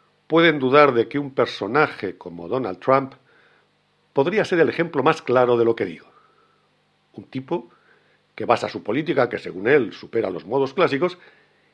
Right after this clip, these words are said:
en retroalimentar a sus partidarios a base de pasar las noches en Twitter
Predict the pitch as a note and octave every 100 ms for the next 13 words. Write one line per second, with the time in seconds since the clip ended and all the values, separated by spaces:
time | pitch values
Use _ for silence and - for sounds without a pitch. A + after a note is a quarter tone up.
0 | _ - D3+ B2+ C#3 C3+ B2+ B2 A#2+ A2+
1 | G#2+ G3+ F3+ G#2 G#2+ - F#3+ F3+ - A2+
2 | B2+ A2 A#2+ A#2+ _ _ _ _ _ _
3 | C#3+ F3 F3+ E3+ D3 A#2 D#3 C3 G#2+ B2+
4 | C#3 F3+ C#3 F#2+ - B2 B2 A#2+